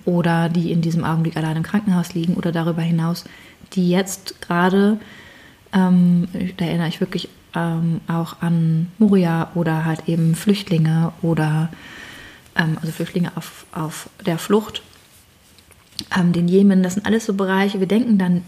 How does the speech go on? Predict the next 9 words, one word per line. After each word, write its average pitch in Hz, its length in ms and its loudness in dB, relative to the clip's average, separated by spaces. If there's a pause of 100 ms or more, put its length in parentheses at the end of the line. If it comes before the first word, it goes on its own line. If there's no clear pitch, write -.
(120)
viel 233 180 0
zu 196 200 -2
wenig 202 300 4
halt 196 100 -4 (200)
auch 190 200 0
noch 190 160 0
mal 185 160 0
weiter, 175 520 0 (260)
was 180 400 -2